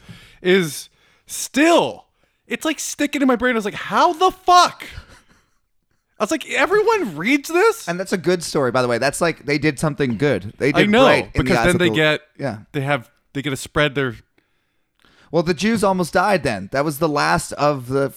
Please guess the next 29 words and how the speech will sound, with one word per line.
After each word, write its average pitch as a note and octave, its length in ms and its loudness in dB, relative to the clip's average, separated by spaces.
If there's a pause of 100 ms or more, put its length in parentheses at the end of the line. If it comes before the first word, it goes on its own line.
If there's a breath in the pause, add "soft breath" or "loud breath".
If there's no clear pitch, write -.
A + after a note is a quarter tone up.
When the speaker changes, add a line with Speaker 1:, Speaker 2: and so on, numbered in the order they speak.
(120)
Speaker 2:
like, B2+ 440 -6
chosen C#3+ 440 -2
people, D3 340 -4
remember? G#2+ 520 -4 (720 soft breath)
Speaker 1:
That D#3+ 200 0
wasn't A#2 380 -6
the C#3 200 -2
last. F#2 500 -6
I A2+ 40 -12
know A#2 160 -6
they B2 80 -6
were A2 60 -2
Speaker 2:
Yeah. G2+ 80 -4
Speaker 1:
on G2+ 80 -8
a F#2+ 80 -10
run G#2 320 -6
or E3 40 -2
Speaker 2:
Well, E3 80 -2
there E3+ 100 4
was, D3 140 -2
Speaker 1:
whatever. G#2+ 180 -14
Speaker 2:
well, D3 100 -2
there D3+ 100 2
was D3+ 120 0
a C#3 60 -4
few F3 240 -4
times, B2 400 -4
like, A2 260 -8
Noah D3 600 2